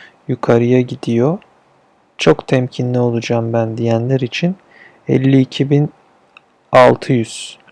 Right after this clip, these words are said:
elli iki bin altı yüzün üzerinde tutunacak mı diye bakabiliriz ama elli iki bin altı yüze kadar da ciddi bir yol var.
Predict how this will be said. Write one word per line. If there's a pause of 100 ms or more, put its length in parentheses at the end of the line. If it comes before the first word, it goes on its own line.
(520)
elli
iki
bin
altı
yüzün
üzerinde
tutunacak
mı
diye
bakabiliriz
ama (720)
elli
iki
bin
altı
yüze
kadar
da
ciddi
bir
yol
var.